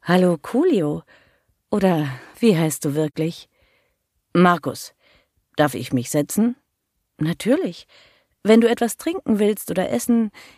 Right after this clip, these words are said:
jeder zahlt seine Rechnung selbst.“ „Okay.“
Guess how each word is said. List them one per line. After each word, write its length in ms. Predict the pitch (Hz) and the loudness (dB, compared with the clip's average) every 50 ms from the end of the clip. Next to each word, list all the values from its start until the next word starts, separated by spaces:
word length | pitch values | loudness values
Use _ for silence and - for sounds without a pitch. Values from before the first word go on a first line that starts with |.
| _ _ _ _ | _ _ _ _
jeder 460 | - 208 254 254 254 247 226 220 196 | 0 2 4 4 4 4 0 -2 -4
zahlt 340 | - - 214 202 196 190 - | -4 -4 -2 0 0 0 0
seine 260 | - 185 180 180 170 | 0 2 2 2 2
Rechnung 320 | 170 165 160 - 170 160 156 | 0 -2 -2 0 0 0 2
selbst.“ 540 | 156 180 160 131 - - - - - - - _ _ _ _ _ _ _ _ _ _ _ _ _ _ _ _ _ _ | 2 2 2 2 0 -4 -10 -18 -18 -20 -20 _ _ _ _ _ _ _ _ _ _ _ _ _ _ _ _ _ _
„Okay.“ 400 | - 214 - - 190 147 - 156 | 2 4 4 4 2 2 0 -2